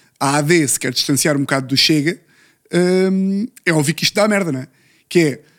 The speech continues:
tens um, um, tens um partido ao lado, ao lado direito da A D, o Chega,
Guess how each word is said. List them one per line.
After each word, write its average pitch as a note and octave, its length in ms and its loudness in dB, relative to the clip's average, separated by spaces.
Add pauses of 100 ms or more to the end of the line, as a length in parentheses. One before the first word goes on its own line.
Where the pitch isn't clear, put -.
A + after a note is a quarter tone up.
(280)
tens D3+ 220 2
um, D#3+ 60 2
um, D3+ 760 0
tens D#3+ 160 2
um D#3+ 80 2
partido E3+ 360 0
ao D#3 60 0
lado, D#3+ 200 -2
ao D#3 80 -2
lado D#3 260 -2
direito E3 320 0
da E3+ 180 0
A E3+ 40 -2
D, E3 280 0
o A#2+ 80 -10
Chega, C3 460 -2